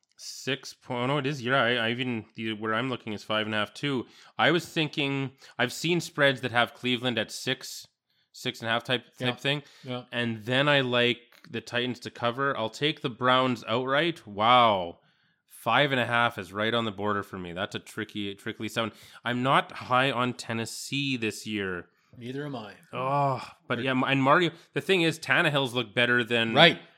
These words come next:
Speaker 2: right.
Speaker 1: Mariota in training
Speaker 2: Right.
Speaker 1: camp, which is a, just a nightmare. Boy,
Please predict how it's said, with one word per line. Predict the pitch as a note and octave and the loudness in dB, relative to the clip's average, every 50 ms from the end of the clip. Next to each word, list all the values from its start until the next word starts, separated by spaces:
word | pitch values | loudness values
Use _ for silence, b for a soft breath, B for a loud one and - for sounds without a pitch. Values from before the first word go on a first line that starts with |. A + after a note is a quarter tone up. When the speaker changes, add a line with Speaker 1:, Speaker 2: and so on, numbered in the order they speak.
| _ _ | _ _
Speaker 2:
right. | - C#3+ D3 D3+ | 2 4 6 6
Speaker 1:
Mariota | B2 A#2 A#2 B2 C3+ D#3 D3+ B2+ | 6 6 4 4 4 4 4 2
in | A2 G#2 | 0 0
training | - - C3 C3 C#3 C#3 | -2 0 0 2 4 4
Speaker 2:
Right. | C#3 C3+ | 4 4
Speaker 1:
camp, | C3 B2 G#2 F#2+ F#2+ - | 2 0 0 -2 -2 -4
which | - G#2+ - - | -4 -6 -4 -4
is | A2 G2 | -4 -4
a, | G#2+ G2 | -4 -2
just | G2+ C3 B2+ - - | -2 -4 -4 -2 -2
a | G#2+ | -4
nightmare. | G2 G2 G2 G2+ G#2 A#2 C#3+ - B2 A#2 G#2 G2+ G2 F#2+ G2 G2+ - _ _ _ _ _ _ _ _ _ _ - | -2 -2 -2 0 0 0 0 -2 -4 -4 -2 -2 -2 -2 -2 -4 -6 _ _ _ _ _ _ _ _ _ _ -20
Boy, | A#2 G#2+ A#2 B2+ C3+ C#3 C3+ B2+ A#2 G#2+ G2+ F#2+ | -16 -8 -6 -2 0 2 2 4 2 2 0 -2